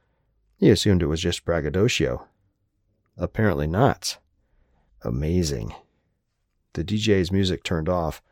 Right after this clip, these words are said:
the news of the event finally having reached him. Gone was the bass and the electronic semi-melody, and now the only sounds were women's shrieks and men's expressions of shock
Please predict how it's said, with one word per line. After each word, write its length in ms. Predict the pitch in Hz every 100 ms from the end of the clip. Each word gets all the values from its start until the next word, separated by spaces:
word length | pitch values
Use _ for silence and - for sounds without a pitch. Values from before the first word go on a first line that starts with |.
| _ _ _
the 100 | -
news 280 | 87 98 87
of 60 | 90
the 120 | 85
event 280 | 95 87 -
finally 540 | - - 104 82 78
having 240 | 85 78
reached 300 | 80 101 -
him. 200 | 78 64 - _ _ _ _ _ _
Gone 360 | 101 98 95 87
was 160 | 82
the 80 | 87
bass 400 | 95 87 80 -
and 120 | 82
the 80 | 87
electronic 500 | 85 90 - 92 87
semi-melody, 1000 | - 104 98 95 87 90 92 76 82 - _ _ _
and 200 | 95 85
now 240 | 92 101 95
the 100 | 90
only 220 | 98 98
sounds 500 | - 95 90 90 - -
were 140 | 95 85
women's 400 | 110 113 101 95
shrieks 520 | - 110 135 - - -
and 180 | 85 92
men's 280 | 98 101
expressions 560 | 92 - 98 98 87 85
of 100 | 92
shock 460 | - 104 82 -